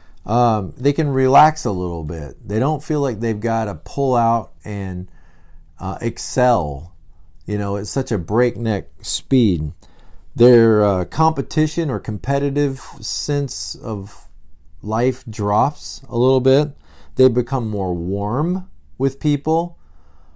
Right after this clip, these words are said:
uh, more friendly. Um, they become, um, they grow in their concern for others and for what others are doing. And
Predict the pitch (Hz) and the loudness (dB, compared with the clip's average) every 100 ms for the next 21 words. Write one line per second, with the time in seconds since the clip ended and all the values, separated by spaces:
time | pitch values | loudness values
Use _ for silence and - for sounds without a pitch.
0 | - - 104 101 110 127 113 - 110 120 | -18 -6 -4 -2 2 0 0 -4 -2 0
1 | 135 143 160 165 151 - - - - - | 0 0 -2 -6 -12 -18 -20 -20 -20 -20
2 | - - - - - 107 98 90 82 87 | -20 -20 -20 -14 -6 -4 -4 -6 -8 -12
3 | - - - 113 107 113 - 131 123 110 | -16 -20 -4 2 2 2 2 2 2 0
4 | 101 - - - - - - 101 101 90 | -4 -12 -20 -20 -20 -20 -6 -2 0 -2
5 | 87 80 - - - 101 117 110 127 147 | -4 -8 -12 -16 -10 2 2 4 4 4
6 | 143 117 107 113 95 - 107 117 147 151 | 2 0 -2 -4 -4 -4 -4 -4 -4 -8
7 | - - - - 107 98 101 135 175 180 | -14 -20 -10 -6 -4 -4 -2 -2 -2 -6
8 | - - - - - - - 117 117 110 | -16 -20 -20 -20 -20 -20 -8 -2 -2 -2
9 | - 127 131 127 113 120 170 151 117 110 | 2 4 4 2 0 2 2 2 2 2
10 | 117 147 190 202 - - - - - - | 2 0 -2 -6 -14 -18 -18 -18 -18 -20
11 | - - - - - - - 127 131 | -20 -20 -20 -20 -20 -20 -6 -2 -2